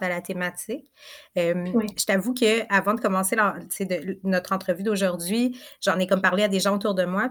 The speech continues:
Speaker 1: puis il y a une réponse qui est revenue assez fréquemment, puis que peut-être t'as dû entendre souvent toi aussi, qui est : « Ah, il y avait de l'esclavage au Québec. »
Speaker 2: Ouais, ouais, c'est vraiment
Speaker 1: Est-ce
Speaker 2: pas connu.
Speaker 1: C'est vraiment pas connu. Est-ce que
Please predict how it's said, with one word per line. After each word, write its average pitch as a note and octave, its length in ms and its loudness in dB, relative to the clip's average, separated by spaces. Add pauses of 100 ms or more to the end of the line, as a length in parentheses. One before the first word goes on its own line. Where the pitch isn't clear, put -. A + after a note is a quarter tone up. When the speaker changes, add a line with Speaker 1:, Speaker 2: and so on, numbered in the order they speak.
Speaker 1:
puis F#3+ 260 -6
il F#3+ 80 -4
y F#3 40 0
a E3+ 40 2
une F#3 120 0
réponse G3 440 0
qui - 120 -4
est F#3 80 2
revenue F3+ 300 2
assez - 280 -2
fréquemment, F#3 500 -2
puis - 100 -16
que F#3 140 -2
peut-être F#3+ 380 -2
t'as E3+ 120 -2
dû D#3+ 120 -4
entendre F#3 340 0
souvent F#3 280 0
toi F#3+ 120 -2
aussi, G3 320 -6
qui F#3+ 220 -2
est : « G3+ 80 -4 (420)
Ah, A3+ 280 8 (140)
il F#3+ 60 -4
y F#3 40 4
avait F#3+ 280 2
de F#3+ 80 0
l'esclavage F#3 760 2
au F3 60 -2
Québec. » E3 380 -4 (320)
Speaker 2:
Ouais, A#3 400 10 (220)
ouais, A3+ 380 6 (380)
c'est A#3 140 8
vraiment A#3 320 8
Speaker 1:
Est-ce A3+ 40 0
Speaker 2:
pas B3 100 8
connu. A#3 540 6 (440)
Speaker 1:
C'est - 160 2
vraiment G3+ 280 6
pas A3 120 2
connu. G3+ 360 4
Est-ce G3+ 200 0
que F#4+ 180 0